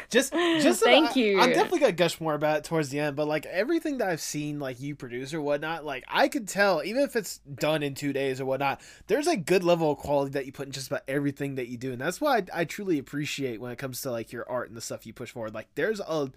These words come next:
Speaker 1: genuine quality to it no matter what, so there you go.
Speaker 2: Yeah, I, I think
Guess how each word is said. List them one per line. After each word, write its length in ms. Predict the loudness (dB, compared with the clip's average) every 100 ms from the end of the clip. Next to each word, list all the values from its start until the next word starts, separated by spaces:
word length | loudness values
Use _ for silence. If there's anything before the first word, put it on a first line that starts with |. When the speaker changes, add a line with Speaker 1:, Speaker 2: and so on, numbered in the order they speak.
| -18 -20 _ -10
Speaker 1:
genuine 840 | -2 0 0 0 0 -2 -4 -8 -12 _ _ _ -20
quality 600 | -2 4 6 6 2 -6
to 180 | -8 -10
it 100 | -8
no 80 | -8
matter 320 | -6 -6 -8
what, 380 | -10 -10 -12 -14
so 360 | -12 -10 -12 -14 _ _ _ _ _ _ _ _ _ _ _ _ _ _
there 120 | -10 -8
you 80 |
go. 220 | -8 -12 -4
Speaker 2:
Yeah, 260 | 2 2
I, 420 | 6 8 8 8 6
I 40 |
think 480 | 6 4 4 -2